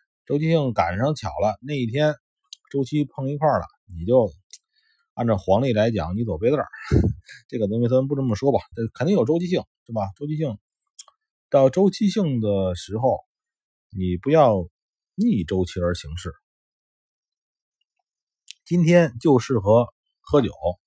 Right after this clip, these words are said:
吃肉，完了。然后这种事情呢，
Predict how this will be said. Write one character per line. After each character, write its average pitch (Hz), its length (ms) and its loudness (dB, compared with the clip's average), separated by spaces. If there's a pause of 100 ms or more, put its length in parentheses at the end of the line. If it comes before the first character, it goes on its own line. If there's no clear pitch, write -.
(300)
吃 - 160 -6
肉， 165 180 0 (1600)
完 120 140 2
了。 156 140 0 (800)
然 110 140 -2
后 139 160 4
这 165 120 2
种 117 140 2
事 147 160 -6
情 131 160 2
呢， 107 180 2